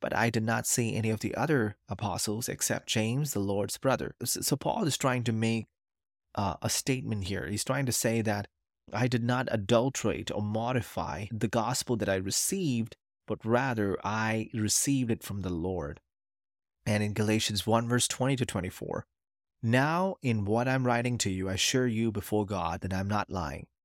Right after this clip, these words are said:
Then I went to the regions of Syria and Cilicia. I was still unknown by sight to the churches of Judea, which were in Christ, but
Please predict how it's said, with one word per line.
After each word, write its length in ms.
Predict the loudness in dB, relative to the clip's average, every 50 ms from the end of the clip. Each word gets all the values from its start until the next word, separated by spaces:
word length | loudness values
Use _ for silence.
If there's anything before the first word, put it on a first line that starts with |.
| _ _ _ _ _ _ _ _ _ _ _
Then 120 | 2 4 6
I 120 | 6 6
went 300 | 6 6 6 6 4 2
to 40 | 2
the 100 | 0 2
regions 460 | 2 2 2 2 2 0 -2 -2 -2
of 100 | -2 0
Syria 540 | 0 2 2 2 2 2 2 0 0 -2 -2 -4
and 160 | -4 -4 -4 -4 -2 -2
Cilicia. 800 | 0 2 2 4 4 4 4 4 4 2 0 0 -2 -4 -6 -12 _ _ _ _ _ _ _ _ _
I 80 | 0 0
was 120 | 2 2 0
still 320 | 2 4 4 6 6 4
unknown 480 | 2 2 2 2 2 2 2 2 0 0
by 160 | 2 0 2
sight 340 | 2 0 0 0 0 -2 -4
to 80 | -4 -6
the 80 | -4
churches 540 | -2 0 0 0 0 0 0 -2 0 0 0
of 80 | -4 -2
Judea, 580 | -2 -2 0 0 2 2 2 0 0 -2 -4 -8 _ _ _ _ _ _
which 200 | 0 0 0 2
were 140 | 0 0 0
in 160 | 2 0 -2
Christ, 420 | 0 0 0 0 0 -2 -4 -6 -8 -2
but 180 | 0 0 0